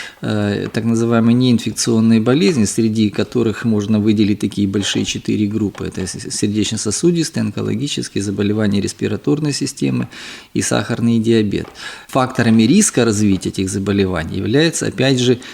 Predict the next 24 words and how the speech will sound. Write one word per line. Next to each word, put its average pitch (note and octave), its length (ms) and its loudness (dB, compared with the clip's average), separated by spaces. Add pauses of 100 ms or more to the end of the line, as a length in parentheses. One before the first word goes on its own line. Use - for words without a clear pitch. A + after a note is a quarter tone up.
(140)
четыре B2+ 480 4
основных. D3 580 4
Их, - 160 -6
их, A2+ 240 -4
э, A2 400 2
действительно A2 640 0
на G#2+ 80 4
самом A2+ 320 4
деле C#3 260 4
чуть-чуть D#3 420 0
больше, G3+ 440 2
но, D#3 240 2 (360)
э, B2+ 120 2
четыре F3 420 4
основных C3+ 380 2
фактора A#2 500 2
риска — D3 380 0 (160)
это, G2+ 320 0 (100)
э, G#2 420 0
недостаточная A2 1080 2
физическая G#2+ 540 0
активность, E3+ 500 0
нездоровое G#2 560 0
питание E3+ 560 0